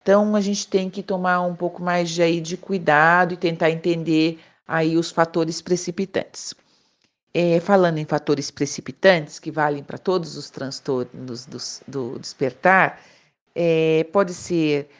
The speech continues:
quando a criança tá com febre, ou quando ela teve alguma,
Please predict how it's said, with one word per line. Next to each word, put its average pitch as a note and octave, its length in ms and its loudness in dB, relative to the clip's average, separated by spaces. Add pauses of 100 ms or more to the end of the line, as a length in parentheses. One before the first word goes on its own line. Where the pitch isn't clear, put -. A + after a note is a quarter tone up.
(120)
quando E3 220 -4
a D#3+ 60 0
criança D3 300 -12
tá C3+ 140 -12
com - 160 -20
febre, E3 1080 4 (300)
ou F#3 180 8
quando D#3+ 340 -2
ela C#3+ 120 6
teve C#3+ 320 2
alguma, C#3 540 0